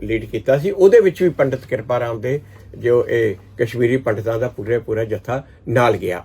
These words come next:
ਉਹਨਾਂ ਨੇ ਪੂਰੀ ਕੋਸ਼ਿਸ਼ ਕੀਤੀ ਇਹ ਕਸ਼ਮੀਰੀ ਪੰਡਤਾਂ ਨੇ ਇਹ ਕਰਕੇ। ਅਖੀਰ ਤੇ ਜਾ ਕੇ ਫਿਰ ਤਾਂ ਰਿਲੀਜ਼ ਹੋਇਆ। ਫਿਰ ਇਹ ਜਦੋਂ ਦੋ ਹਜ਼ਾਰ ਚਾਰ ਦੇ ਵਿੱਚ ਫਿਰ ਰਿਟ ਪਾਈ ਇਹ, ਅਹ, ਐਮ ਐਸ ਰਾਹੀ ਸਾਹਿਬ ਨੇ ਹਾਈ ਕੋਰਟ ਦੇ ਵਿੱਚ, ਹਾਈ ਕੋਰਟ ਨੇ ਫਿਰ ਡਾਇਰੈਕਟ ਕੀਤਾ ਸਰਕਾਰ ਨੂੰ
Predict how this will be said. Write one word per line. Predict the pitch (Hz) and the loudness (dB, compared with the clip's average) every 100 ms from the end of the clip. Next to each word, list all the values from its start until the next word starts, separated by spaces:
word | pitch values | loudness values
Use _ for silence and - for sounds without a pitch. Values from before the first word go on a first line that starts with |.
| - | 2
ਉਹਨਾਂ | 190 208 | 4 6
ਨੇ | 202 | 4
ਪੂਰੀ | 160 - 190 202 | 2 2 4 4
ਕੋਸ਼ਿਸ਼ | - 143 - 131 | 2 -2 -2 -12
ਕੀਤੀ | - - 92 - - - - - | -12 -14 -14 -16 -20 -20 -20 -2
ਇਹ | 135 | 0
ਕਸ਼ਮੀਰੀ | 139 127 131 123 | 2 0 2 2
ਪੰਡਤਾਂ | 107 101 90 - | 0 -4 -8 -14
ਨੇ | 110 - | -12 -8
ਇਹ | 101 | -8
ਕਰਕੇ। | - 98 - - - - - 139 | -8 -12 -14 -16 -18 -20 -4 -2
ਅਖੀਰ | 147 190 208 | 4 4 4
ਤੇ | 196 | 4
ਜਾ | 165 139 | 4 2
ਕੇ | 156 | 0
ਫਿਰ | 147 139 | 0 -2
ਤਾਂ | - 120 123 | -2 -6 -4
ਰਿਲੀਜ਼ | 113 120 104 | -4 -6 -4
ਹੋਇਆ। | 101 110 143 - - - | -4 -4 -6 -10 -18 -8
ਫਿਰ | - 175 226 | 4 6 8
ਇਹ | 214 | 6
ਜਦੋਂ | 170 160 165 | 4 2 0
ਦੋ | 135 131 131 | 2 0 2
ਹਜ਼ਾਰ | 139 135 | 0 -2
ਚਾਰ | - 120 120 | -2 -4 -2
ਦੇ | 127 | -4
ਵਿੱਚ | 139 - | -4 -6
ਫਿਰ | 127 - 180 202 | -6 4 6 6
ਰਿਟ | 160 139 | 0 -4
ਪਾਈ | - 113 98 - - - - - - - - | -6 -6 -6 -16 -20 -20 -20 -20 -20 -18 -4
ਇਹ, | 117 120 | 0 0
ਅਹ, | 110 - 104 101 98 - - | -2 -8 -6 -4 -6 -8 -2
ਐਮ | 131 135 | 0 2
ਐਸ | 131 | 2
ਰਾਹੀ | 123 120 120 | 0 0 -2
ਸਾਹਿਬ | 113 107 98 | -4 -6 -6
ਨੇ | 82 - - - | -10 -12 -14 0
ਹਾਈ | 127 | 2
ਕੋਰਟ | 131 117 101 | 2 -2 -2
ਦੇ | 101 | -6
ਵਿੱਚ, | 98 - - - - - 147 | -8 -12 -18 -18 -20 -2 4
ਹਾਈ | 185 | 4
ਕੋਰਟ | 202 196 175 | 6 4 6
ਨੇ | 190 | 2
ਫਿਰ | 151 175 220 | 2 4 4
ਡਾਇਰੈਕਟ | 208 180 - - | 4 2 2 -4
ਕੀਤਾ | 131 120 110 | -10 -4 -4
ਸਰਕਾਰ | - 104 107 107 | -6 -12 -12 -12
ਨੂੰ | 101 | -16